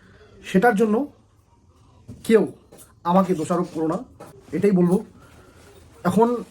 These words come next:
আজকে থেকে আমি আমার লাইফ, আমার লাইফ আমি যেভাবে চ-, ইচ্ছা আমি সেভাবেই চলবো। এতদিন তো পাঁচ বছর, ছয় বছর তো বিয়ের, আহ, অনেক ঝড়, অনেক কষ্ট, মানে, অনেক ঝড়ঝাপটা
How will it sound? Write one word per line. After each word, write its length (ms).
আজকে 240
থেকে 260
আমি 220
আমার 240
লাইফ, 220
আমার 360
লাইফ 200
আমি 160
যেভাবে 320
চ-, 100
ইচ্ছা 340
আমি 120
সেভাবেই 320
চলবো। 340
এতদিন 400
তো 360
পাঁচ 200
বছর, 160
ছয় 140
বছর 200
তো 80
বিয়ের, 340
আহ, 100
অনেক 200
ঝড়, 320
অনেক 240
কষ্ট, 260
মানে, 280
অনেক 340
ঝড়ঝাপটা 520